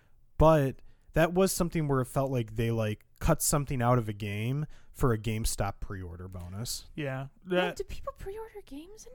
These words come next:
Speaker 3: it's like, s-, is it still a thing?
Speaker 1: I think so. I think because, especially since more and more people are buying things digitally, one of the best things about buying something digitally is, let's say something's coming out that I am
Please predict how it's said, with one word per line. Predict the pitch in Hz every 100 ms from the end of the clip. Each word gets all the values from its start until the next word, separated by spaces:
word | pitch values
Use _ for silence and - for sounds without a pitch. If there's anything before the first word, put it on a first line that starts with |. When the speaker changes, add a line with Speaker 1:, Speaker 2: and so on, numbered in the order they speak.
| 508
Speaker 3:
it's | -
like, | 427
s-, | - -
is | - 415
it | 381
still | - 392
a | 370
thing? | - 359 427 508 -
Speaker 1:
I | 120
think | - 101 -
so. | - 98 98 110 - -
I | 180
think | - 226 -
because, | 180 - 185 165 170 170
especially | - - 180 - 208 214
since | 208 175 -
more | 139 135 143 151
and |
more | 143 143
people | 139 123 139
are | 113
buying | 104 107 113
things | 120 113 -
digitally, | 98 104 127 135 147 - - - -
one | - 190
of |
the | 247
best | 160 165 -
things | 165 151
about | 131 120 107
buying | 113 110 117
something | - 113 113 98
digitally | 92 98 95 92 90
is, | 92 120
let's | 190 220
say | - 175 151 151
something's | - 120 - -
coming | - 101 92
out | 92 -
that | 95
I | 95 95
am | 95